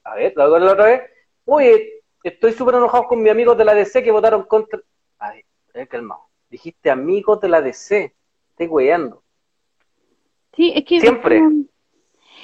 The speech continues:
Speaker 2: pero es que es como este llamado a la unidad social que hacen todos. Todos, todos. Incluyendo la Javiera Pará. <laughs> Incluyendo la Javiera Pará.
Speaker 1: Incluye, incluyes a la Javiera Pará. Te representa Javiera Pará, di la verdad.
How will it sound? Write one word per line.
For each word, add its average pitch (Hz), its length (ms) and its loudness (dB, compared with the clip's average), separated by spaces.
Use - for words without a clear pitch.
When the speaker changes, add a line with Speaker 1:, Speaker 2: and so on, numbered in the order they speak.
Speaker 2:
pero 330 140 2
es - 60 -2
que 370 180 -4
es 311 120 -2
como 370 200 2
este 370 180 2
llamado 330 320 4
a 359 60 4
la 349 100 4
unidad 311 400 4
social 294 640 -2
que 311 140 -2
hacen 311 500 -2
todos. 170 500 -2
Todos, 175 540 -2
todos. 190 360 -4
Incluyendo 294 640 2
la 359 100 2
Javiera 330 320 0
Pará. 190 380 -2
<laughs> 240 320 -4
Incluyendo 285 420 0
la 349 80 0
Javiera 294 260 0
Pará. 202 260 -8
Speaker 1:
Incluye, 190 600 2
incluyes 254 380 0
a 262 40 2
la 233 100 2
Javiera 226 240 4
Pará. 233 240 4
Te 180 80 0
representa 156 640 -2
Javiera 226 240 2
Pará, 202 320 4
di 185 80 -4
la 196 80 0
verdad. 185 300 -2